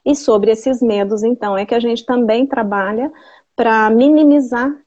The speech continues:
essa questão, né? E, e, e a gente compreender assim, ok, a oportunidade é fazer a prova, somado ao conhecimento que você tem e ao teu preparo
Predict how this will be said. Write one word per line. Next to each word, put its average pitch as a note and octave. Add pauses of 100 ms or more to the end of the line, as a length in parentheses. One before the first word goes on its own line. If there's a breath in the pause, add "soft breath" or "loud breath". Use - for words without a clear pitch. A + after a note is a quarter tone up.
(200)
essa G3
questão, G3 (180)
né? G3+
E, A3
e, G3+
e -
a G3+
gente B3
compreender C4
assim, C#4
ok, - (440 loud breath)
a F#3+
oportunidade A#3+
é B3
fazer B3
a B3
prova, - (520 soft breath)
somado B3
ao G3
conhecimento C4
que D4+
você C#4+
tem F#3
e A#3+
ao C#4
teu D#4+
preparo G3